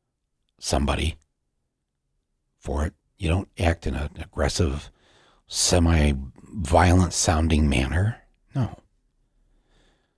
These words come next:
No, there's nobody. I'm telling the people, y-, you, you know that. And you know, and you know what? You can't think of anybody you know that supports Bernie that behaves like that.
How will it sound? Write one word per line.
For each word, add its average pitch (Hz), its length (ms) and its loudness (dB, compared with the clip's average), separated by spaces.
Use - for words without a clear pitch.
No, - 260 -2
there's 110 180 -6
nobody. 123 220 2
I'm 113 120 0
telling 98 320 0
the 90 80 0
people, 135 440 -2
y-, 127 160 -18
you, - 260 2
you 160 340 6
know 175 140 8
that. - 140 2
And 117 120 4
you 143 80 6
know, 143 220 2
and 123 120 4
you 131 80 8
know 131 100 6
what? 143 240 0
You 135 240 0
can't - 480 -2
think - 440 2
of 107 100 2
anybody 78 420 2
you 82 160 2
know 123 520 4
that 87 200 -2
supports 78 520 -6
Bernie 71 480 -6
that - 160 -10
behaves 78 500 -4
like - 220 -16
that. - 380 -20